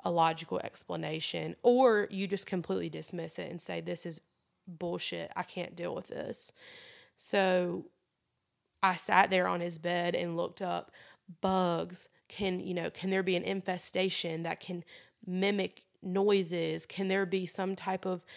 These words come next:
thing in the wall that can make these noises? But nothing. I wasn't finding anything that could answer this problem. And it seemed like it was responding, you know, <laughs> it,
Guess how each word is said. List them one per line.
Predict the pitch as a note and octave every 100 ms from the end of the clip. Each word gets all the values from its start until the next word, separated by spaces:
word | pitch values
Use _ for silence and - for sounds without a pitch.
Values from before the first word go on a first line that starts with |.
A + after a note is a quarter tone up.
| - -
thing | - G#3+ G3+ G3+
in | G3+ G3
the | F#3
wall | F#3 G3+ G3+ F#3 F3+
that | F3 -
can | F#3 F#3 - - -
make | G3+ G#3 G#3 G3+
these | F#3+ F#3 F#3
noises? | G#3 A#3 F#3+ F#3 F3
But | G3+ F#3 - _ F3
nothing. | F#3+ G#3 G#3 - F3+ E3+
I | D#3+ F3
wasn't | F#3 F#3 G3
finding | - F#3+ F#3+ F#3
anything | G3 F#3 F3+ E3+
that | F3 -
could | - F3+ - - - - _ -
answer | G3+ G3 - F3+ E3+ F3+ F3+ _ _ _ _ E3+
this | F3 -
problem. | - B3 D4 F#3 F3 F#3 F#3 - - _ _ _ _ _ - -
And | A3 A#3 A3+ G#3
it | A3+ G#3
seemed | - A3+ B3 B3+ G#3+
like | G3+ F#3+ F#3+ - - - _ _ _ _ _ _ _ _ _ F#3 F3 -
it | A#3+ A3
was | G#3+ - - -
responding, | F3+ G3 - - F3+ B3+ F#3+ E3+ - F#3+ - -
you | F#3+ F#3
know, | F#3
<laughs> | F#3+
it, | G#3+